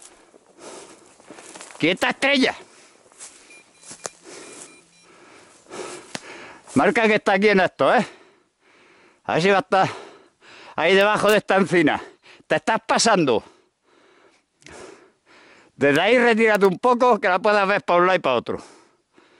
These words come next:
No sé dónde tengo.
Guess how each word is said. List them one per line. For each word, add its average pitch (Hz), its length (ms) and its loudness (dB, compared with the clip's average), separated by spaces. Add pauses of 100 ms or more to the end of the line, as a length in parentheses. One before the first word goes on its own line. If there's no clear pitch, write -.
(3000)
No 143 200 2
sé 156 80 2
dónde 165 260 2
tengo. 160 260 -2